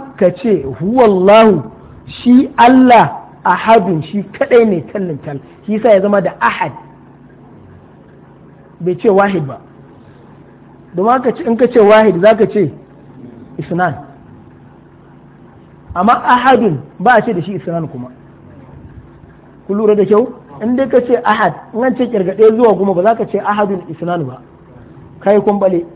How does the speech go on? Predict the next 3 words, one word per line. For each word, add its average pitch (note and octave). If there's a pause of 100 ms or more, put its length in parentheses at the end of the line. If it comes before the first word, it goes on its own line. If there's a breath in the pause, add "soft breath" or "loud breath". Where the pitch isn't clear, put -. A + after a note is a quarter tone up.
(3250)
"Qul A3+
huwallahu G3 (100)
ahad." -